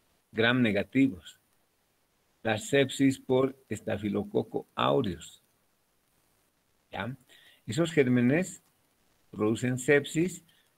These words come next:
y pueden desencadenar acortamiento de la vida media eritrocitaria.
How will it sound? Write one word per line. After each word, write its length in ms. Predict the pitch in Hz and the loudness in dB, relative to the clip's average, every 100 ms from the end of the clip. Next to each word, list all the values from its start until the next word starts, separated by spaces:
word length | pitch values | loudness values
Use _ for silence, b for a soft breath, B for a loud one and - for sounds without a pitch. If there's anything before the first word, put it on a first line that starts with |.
| _ | _
y 60 | 120 | -8
pueden 420 | - 110 123 143 | 0 2 2 0
desencadenar 960 | 120 113 101 101 95 95 101 131 147 _ _ _ _ _ _ _ _ _ _ _ _ _ | -2 -4 -4 -2 -2 -2 -2 -2 -4 _ _ _ _ _ _ _ _ _ _ _ _ _
acortamiento 920 | - 101 - 98 - 98 104 107 - 78 | -12 -8 -6 -6 -4 -2 -2 -2 -2 0
de 120 | 107 | 0
la 120 | 90 | -2
vida 320 | 87 104 104 | -2 -2 0
media 360 | 98 98 101 92 | -2 0 0 -2
eritrocitaria. 840 | 80 80 - - - _ - - | -6 -12 -18 -20 -20 _ -20 -20